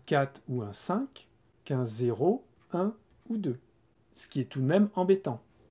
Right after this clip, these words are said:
Vous êtes en train de jouer, vous voyez un trois qui sort, eh bien vous pouvez vous dire qu'il y a plus de chances que ce soit un trois, un quatre ou un cinq qui sortira au coup d'après. La valeur du qui deux est presque à trente-six, donc on est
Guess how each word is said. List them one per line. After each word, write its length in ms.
Vous 200
êtes 120
en 120
train 200
de 60
jouer, 320
vous 140
voyez 300
un 100
trois 340
qui 160
sort, 400
eh 40
bien 160
vous 80
pouvez 200
vous 160
dire 360
qu'il 220
y 80
a 60
plus 260
de 100
chances 360
que 100
ce 140
soit 220
un 80
trois, 460
un 100
quatre 320
ou 40
un 100
cinq 300
qui 120
sortira 520
au 60
coup 140
d'après. 360
La 180
valeur 340
du 120
qui 180
deux 340
est 40
presque 420
à 60
trente-six, 840
donc 220
on 220
est 260